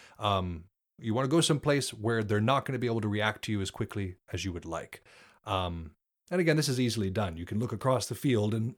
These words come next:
<clears throat> if you've been playing Belegarth or Dagorhir or Amtgard for a while, you'll know a lot of your fellow players,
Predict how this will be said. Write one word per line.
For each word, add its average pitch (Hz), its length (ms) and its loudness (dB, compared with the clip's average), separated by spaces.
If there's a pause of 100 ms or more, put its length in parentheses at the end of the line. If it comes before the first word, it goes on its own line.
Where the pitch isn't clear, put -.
(280)
<clears throat> 190 340 6 (380)
if 117 140 0
you've 110 100 2
been 101 120 0
playing 175 300 6
Belegarth 107 480 4
or 98 140 2
Dagorhir 101 380 0
or 98 180 0
Amtgard 95 420 -2
for 98 120 -4
a 87 40 -2
while, 82 320 -2
you'll 98 140 0
know 117 400 2 (260)
a - 40 -4
lot 104 160 0
of 101 60 0
your 95 120 -2
fellow 87 240 -2
players, 85 500 -2